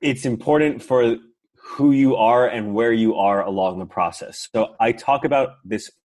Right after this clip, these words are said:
entire process of healthy eating as a skill that you develop. And if you think of it like that, if you think of healthy eating like the process of learning how to play the piano, for example, which sounds like a ridiculous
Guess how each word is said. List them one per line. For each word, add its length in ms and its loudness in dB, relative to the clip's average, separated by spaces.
entire 440 -2
process 580 -4
of 120 -14
healthy 340 -6
eating 380 -8
as 160 -12
a 80 -8
skill 720 -6
that 140 -6
you 100 -6
develop. 460 -4
And 640 -4
if 180 -6
you 120 -6
think 260 -2
of 120 -2
it 120 -2
like 200 -2
that, 180 0
if 100 -12
you 60 -4
think 240 -2
of 200 -2
healthy 500 0
eating 340 -2
like 280 -2
the 80 -2
process 420 -2
of 120 -6
learning 280 0
how 140 -4
to 80 -2
play 240 -2
the 100 -6
piano, 560 -4
for 140 -4
example, 420 -2
which 180 -4
sounds 240 -2
like 140 -2
a 80 -4
ridiculous 680 -6